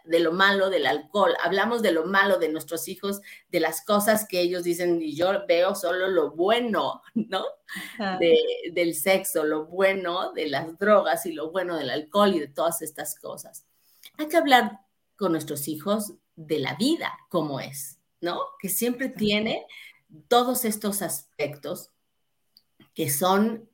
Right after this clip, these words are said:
Speaker 1: posibles en una sola cosa, aunque sea muy buena, ¿no? El problema de las cosas es que a veces,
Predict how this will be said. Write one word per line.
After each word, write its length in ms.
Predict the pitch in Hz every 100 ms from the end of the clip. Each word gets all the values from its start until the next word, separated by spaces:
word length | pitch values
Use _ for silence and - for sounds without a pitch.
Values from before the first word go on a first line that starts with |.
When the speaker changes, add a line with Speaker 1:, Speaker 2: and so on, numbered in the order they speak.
| _
Speaker 1:
posibles 800 | - 143 - 294 285 160 - - - - _
en 180 | 208 220
una 220 | 247 349
sola 320 | 202 165 -
cosa, 380 | 240 349 - -
aunque 240 | 180 175 175
sea 180 | 226
muy 280 | 247 220 226
buena, 520 | 180 165 262 - - - - _ _
¿no? 300 | - 185 214
El 260 | 381 - -
problema 480 | 175 160 165 185 254
de 100 | 233
las 240 | 165 165
cosas 460 | - 170 170 233 240
es 160 | 220 -
que 120 | 190
a 60 |
veces, 560 | 170 175 180 214 262 -